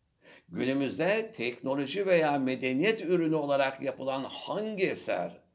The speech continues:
Yarınlarda bu medeniyetin numunesi olarak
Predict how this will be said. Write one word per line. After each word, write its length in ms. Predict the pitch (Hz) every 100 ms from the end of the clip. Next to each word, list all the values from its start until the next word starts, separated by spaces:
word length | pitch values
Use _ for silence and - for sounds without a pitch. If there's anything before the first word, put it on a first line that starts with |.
| _ - - -
Yarınlarda 1040 | - 123 165 185 165 139 135 151 185 247 - -
bu 100 | 170
medeniyetin 720 | 175 151 131 135 135 135 135
numunesi 560 | 117 117 127 127 135 127
olarak 460 | 202 180 151 143